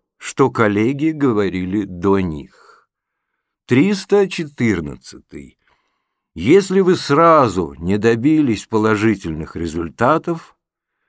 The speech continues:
смените определение успеха. Полковник посмотрела в окно на дождь, который даже не думал прекращаться, и решила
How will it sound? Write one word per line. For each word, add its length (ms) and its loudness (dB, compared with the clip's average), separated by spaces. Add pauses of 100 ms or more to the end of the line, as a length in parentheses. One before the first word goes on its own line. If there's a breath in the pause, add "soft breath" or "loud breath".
смените 800 0
определение 1080 -4 (480)
успеха. 840 -6 (880)
Полковник 600 -2
посмотрела 680 -4
в 80 -2
окно 400 -4
на 220 -4
дождь, 580 -8 (640)
который 420 -2
даже 400 0
не 140 0
думал 420 -2
прекращаться, 1000 -10 (920)
и 100 0
решила 720 0